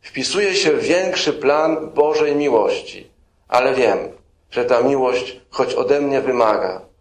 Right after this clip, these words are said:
to więcej daje, bo Chrystus za nas umarł na krzyżu, dla nas zmartwychwstał i nam nieustannie w tej Eucharystii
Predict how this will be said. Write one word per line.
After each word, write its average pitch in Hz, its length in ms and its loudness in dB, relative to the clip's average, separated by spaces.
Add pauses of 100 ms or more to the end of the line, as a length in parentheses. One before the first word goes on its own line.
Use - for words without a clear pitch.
(160)
to 135 180 0
więcej 135 600 0
daje, 98 400 0 (460)
bo - 80 2
Chrystus 143 800 -4
za 151 340 0
nas 147 420 -6 (260)
umarł 135 400 0
na 127 100 2
krzyżu, 101 600 -4 (320)
dla 135 220 2
nas 135 260 -2
zmartwychwstał 113 880 -2 (260)
i 143 120 -4
nam 135 400 0 (320)
nieustannie 123 760 0
w 117 100 -6
tej 160 200 2
Eucharystii 107 840 0